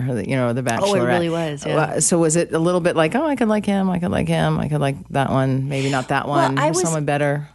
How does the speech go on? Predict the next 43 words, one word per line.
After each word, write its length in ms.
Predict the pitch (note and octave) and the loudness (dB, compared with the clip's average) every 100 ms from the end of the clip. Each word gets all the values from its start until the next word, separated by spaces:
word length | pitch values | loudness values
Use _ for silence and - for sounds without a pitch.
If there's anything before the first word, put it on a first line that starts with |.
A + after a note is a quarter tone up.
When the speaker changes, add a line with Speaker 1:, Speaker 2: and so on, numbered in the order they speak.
| - | 0
Speaker 2:
I 100 | C#4 | 0
was 160 | D#4+ - | 0 0
open, 400 | F#3 G3 G3+ A3 | -2 0 0 0
Maureen, 320 | G#3+ G#3+ G#3+ G#3 - | 2 2 4 2 2
to 200 | G3+ - - - | 0 -2 -10 -6
whatever 720 | F#3 G3+ F#3 F#3+ F#3+ F#3 F3+ | 0 2 2 0 2 0 0
the 120 | D#3+ | -2
universe 360 | F#3 F3 E3 E3+ | 0 0 0 -2
had 300 | - E3+ D#3+ | -2 -2 -2
for 240 | - D#3 D#3+ | -2 -4 0
me. 240 | G3 G#3 | 0 2
And 100 | G3 | 2
I 40 | F#3 | 2
didn't 160 | G#3+ | 2
wanna 160 | A3+ A3+ | 4 2
say 200 | - G3+ | 2 2
no 200 | F3+ E3 | 4 2
to 80 | D#3+ | 0
someone 260 | - F3+ E3 | 0 2 2
who 40 | |
had 100 | D#3 | 0
an 60 | D3+ | 0
intelligent 400 | D#3 G#3 G#3 G#3 | 0 0 0 0
conversation 680 | G3+ F3+ - D3+ - D#3+ | 0 -2 -2 0 0 -2
and 320 | D3 D#3+ D#3+ D3 - - - - | 0 0 0 -2 -10 -16 -14 -4
gave 240 | F#3 G3+ F#3 | 2 4 4
me 340 | F#3+ F#3 F3+ | 4 4 2
some, 320 | D3+ - F3+ D3+ | 2 2 2 0
you 120 | A3+ | 0
know, 180 | C#4+ C4 - - | -2 -4 -12 -4
interesting 400 | C#4+ C#4+ - A3+ | -2 -2 -2 0
words. 280 | G3 B2+ - | 0 -2 -2
Like, 140 | D#3 | -2
if 100 | E3 | 0
we 120 | F3+ | 0
were 200 | F3 - E3+ | 0 0 -2
speaking 260 | - G3+ F#3 | 0 0 2
on 80 | F3 | 2
the 60 | |
phone, 200 | E3 E3 | 0 -2
there 60 | D#3 | -2
was 80 | |
a 20 | E3 | -4